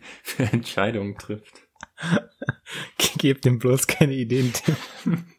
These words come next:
Speaker 2: Oh, das könnte ich mir aber schon echt gut vorstellen. Also ich glaub schon, dass der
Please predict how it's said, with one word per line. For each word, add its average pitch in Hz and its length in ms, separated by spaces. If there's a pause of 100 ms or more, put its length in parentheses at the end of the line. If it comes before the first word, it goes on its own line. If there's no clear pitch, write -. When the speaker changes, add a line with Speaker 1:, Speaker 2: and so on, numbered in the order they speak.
(1600)
Speaker 2:
Oh, 113 140
das 120 220
könnte 120 240
ich - 120
mir 117 100
aber 110 180
schon 127 220
echt - 180
gut 127 100
vorstellen. 117 400
Also - 220
ich - 100
glaub 127 160
schon, 131 140
dass 123 160
der 117 360